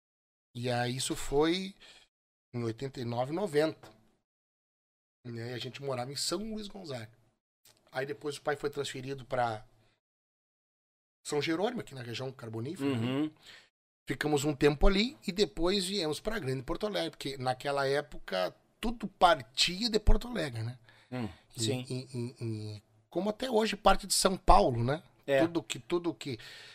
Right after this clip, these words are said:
Speaker 1: vem de, de lá pra cá, né? É meio, meio goela abaixo a coisa. E na época era Porto Alegre. Porto Alegre e o, o, o interior comprava o que Porto Alegre lançava, né?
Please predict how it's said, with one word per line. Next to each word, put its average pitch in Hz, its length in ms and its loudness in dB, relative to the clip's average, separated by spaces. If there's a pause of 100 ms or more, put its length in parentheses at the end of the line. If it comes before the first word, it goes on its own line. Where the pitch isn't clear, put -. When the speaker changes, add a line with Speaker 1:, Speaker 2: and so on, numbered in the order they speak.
(120)
Speaker 1:
vem 160 300 8
de, 151 180 -2
de 135 220 6
lá 170 180 12
pra 156 200 10
cá, 170 280 8
né? 135 380 4
É 127 60 -4
meio, 139 340 2
meio 139 240 4
goela 139 240 8
abaixo 147 440 8
a - 40 -10
coisa. 160 320 -2 (760)
E 175 300 2
na 214 220 6
época 226 360 6
era 254 280 2
Porto 247 260 6
Alegre. 202 460 8
Porto 139 240 -4
Alegre 170 380 4
e 220 180 -2
o, 175 440 -6 (140)
o, 143 540 -6
o 147 40 0
interior 160 680 6 (120)
comprava 190 520 4
o - 20 -6
que - 120 -6
Porto 202 260 6
Alegre 175 220 4
lançava, 175 520 2
né? 113 140 -4